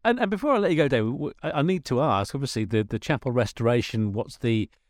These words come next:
uh, the, the progress on that? Is, is that, uh, uh, fully complete, as it were? Is it still ongoing? You know, how is it?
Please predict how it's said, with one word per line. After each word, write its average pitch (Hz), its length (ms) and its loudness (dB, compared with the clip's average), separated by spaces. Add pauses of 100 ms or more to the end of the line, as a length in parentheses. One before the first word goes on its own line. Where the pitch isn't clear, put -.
(200)
uh, 101 240 -4
the, 98 240 0
the - 100 -8
progress 123 480 2
on 113 160 2
that? 127 260 -2
Is, 113 180 -2
is 117 180 -2
that, - 400 -6
uh, - 40 -4 (560)
uh, 95 160 -4 (140)
fully 107 480 2
complete, 127 320 -2
as 127 100 0
it 135 160 -2
were? 135 300 2
Is 98 100 0
it 117 100 -8
still 117 200 -2
ongoing? 123 500 0
You 117 80 0
know, 104 100 -2
how 120 220 -2
is 117 140 -2
it? 87 160 -10